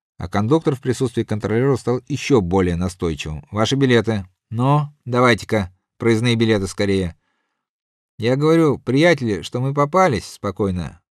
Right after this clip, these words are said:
повторил Швейк, собирая свою сумку. «Теперь они нам покажут, где раки зимуют».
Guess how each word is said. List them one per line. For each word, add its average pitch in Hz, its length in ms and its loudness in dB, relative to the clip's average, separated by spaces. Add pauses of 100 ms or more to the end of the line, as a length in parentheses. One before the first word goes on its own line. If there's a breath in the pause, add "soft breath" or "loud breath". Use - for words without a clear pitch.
(800)
повторил 98 400 -6
Швейк, 87 360 -6
собирая 87 460 -4
свою 87 200 -10
сумку. - 440 -12 (200)
«Теперь 156 280 -6
они 151 180 -2
нам 139 180 0
покажут, 113 680 0
где 101 300 -4
раки 90 260 -4
зимуют». 82 500 -6